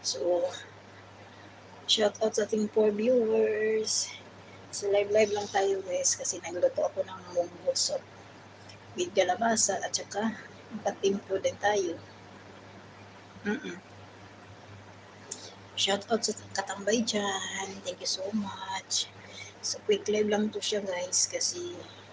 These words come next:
lunch time ko.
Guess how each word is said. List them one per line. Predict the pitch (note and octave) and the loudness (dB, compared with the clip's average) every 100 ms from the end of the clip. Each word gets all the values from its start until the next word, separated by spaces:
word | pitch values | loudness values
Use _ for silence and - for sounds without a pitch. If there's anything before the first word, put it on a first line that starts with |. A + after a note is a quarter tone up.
| - - - - - - - - - - - - - - - - - - - - - G#3 | -18 -18 -20 -20 -20 -18 -18 -18 -20 -20 -20 -20 -20 -20 -20 -20 -20 -20 -20 -20 -8 -4
lunch | C#5 - - - | 2 4 4 0
time | - F#3+ - | -6 -8 -10
ko. | E3+ | -10